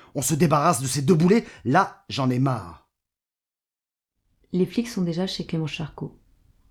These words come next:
Speaker 2: Mais Clément Charcot est déjà à son bureau. Une voiture s'arrête devant l'agence. Deux hommes entrent et attrapent la courtière.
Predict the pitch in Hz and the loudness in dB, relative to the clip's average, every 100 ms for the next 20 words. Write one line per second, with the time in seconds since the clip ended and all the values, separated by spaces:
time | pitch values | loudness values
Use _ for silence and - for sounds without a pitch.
0 | _ 165 160 - 156 147 160 - 180 180 | _ -8 -6 -4 -6 -6 -8 -6 -4 -2
1 | 160 147 160 - 151 143 143 - - - | -2 -4 -6 -6 -8 -8 -12 -16 -20 -20
2 | - - - - 180 156 160 - 233 180 | -18 -14 -14 -2 0 0 -2 -4 -6 -6
3 | 170 175 156 156 151 147 143 151 - - | -4 -6 -6 -4 -4 -4 -6 -6 -10 -18
4 | - _ _ - - 160 156 160 - 180 | -20 _ _ -20 -2 0 0 -2 -2 -6
5 | 196 - - 160 151 - - 151 - - | -6 -8 -8 -6 -6 -8 -10 -8 -8 -8
6 | - - | -14 -16